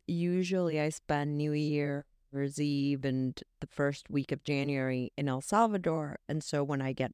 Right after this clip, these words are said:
back to New York, to my normal life, it is about catching up with people who I haven't seen.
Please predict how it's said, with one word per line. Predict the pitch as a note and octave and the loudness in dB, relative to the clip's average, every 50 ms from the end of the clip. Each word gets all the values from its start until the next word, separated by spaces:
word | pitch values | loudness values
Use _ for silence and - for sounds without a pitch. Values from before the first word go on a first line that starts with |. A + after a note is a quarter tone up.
| _ _ | _ _
back | - F3 F3+ F3 E3+ E3+ - - - | 2 4 4 4 2 0 -4 -10 -14
to | - - - | -8 -4 -2
New | C#3+ C#3+ | -2 0
York, | D3 D#3+ E3+ F3+ F3 F3 E3+ - | 0 2 4 4 4 2 2 -2
to | - - D#3 | -6 -4 -2
my | D3 C#3 C#3 | 0 0 0
normal | C#3+ D3+ D#3+ E3+ F3+ E3+ D#3+ | 2 2 2 4 4 4 4
life, | D#3 D3+ C#3+ C#3+ C#3+ C#3 C#3+ - - - - - - - _ _ - | 4 4 2 2 2 2 0 -2 -6 -20 -20 -20 -20 -20 _ _ -2
it | - D#3+ D#3 D3 - - | 0 2 2 2 0 0
is | - D3 C#3+ C3+ D3 | 2 2 2 2 0
about | D3 C#3+ C3+ B2+ - - | 0 0 0 0 -2 -4
catching | - D#3 D3 C#3+ - - G#3 A#3 | 0 0 0 0 2 2 2 4
up | B3 A#3+ - | 4 4 4
with | A3+ A3+ - - | 2 0 0 0
people | G#3 F#3 - - E3 D#3+ | -2 0 0 2 0 2
who | D#3+ D#3+ | 2 2
I | D3+ D3 | 2 2
haven't | D3 C#3+ C#3 C#3 C#3 C#3+ - | 2 0 0 0 -2 -2 -4
seen. | - - C3+ C3+ C3 C3 B2+ B2 C3 | -4 -4 -2 0 0 0 0 0 -2